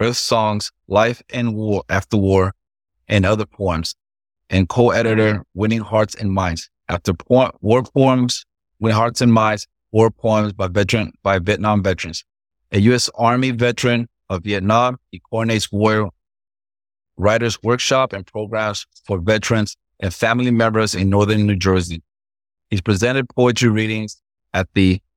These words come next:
Garland R. Dutch Poetry Festival, New York City Poetry Festival, Puffin Cultural Forum,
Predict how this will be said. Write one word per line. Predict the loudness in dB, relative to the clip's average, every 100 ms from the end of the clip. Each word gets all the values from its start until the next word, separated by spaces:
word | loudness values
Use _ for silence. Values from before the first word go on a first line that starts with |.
| _
Garland | 0 0 0 -4 -2
R. | 2 2 2 -4 _ _ _
Dutch | 0 2 -2 -4
Poetry | 2 2 2 -2
Festival, | -2 -4 -4 -6 -10 -12 -16 _ _ _ _ _ _
New | 2
York | 4 4 0
City | -2 0 0
Poetry | 0 0 0 0 -2
Festival, | -2 -2 -4 -6 -8 -12 _ _ -2
Puffin | 0 0 0
Cultural | 2 2 2 -2
Forum, | 0 2 2 0